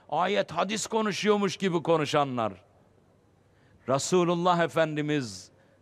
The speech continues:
diyor ki, "Ebu Lübabe önce bana gelseydi,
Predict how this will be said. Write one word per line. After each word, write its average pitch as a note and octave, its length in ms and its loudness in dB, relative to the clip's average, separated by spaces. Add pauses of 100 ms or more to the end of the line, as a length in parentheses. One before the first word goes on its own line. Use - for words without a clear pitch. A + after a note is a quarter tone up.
(240)
diyor F#3 300 4
ki, G3 440 0 (520)
"Ebu E3+ 400 2
Lübabe E3+ 540 4
önce D#3 600 0
bana E3+ 240 4
gelseydi, F#3 1000 0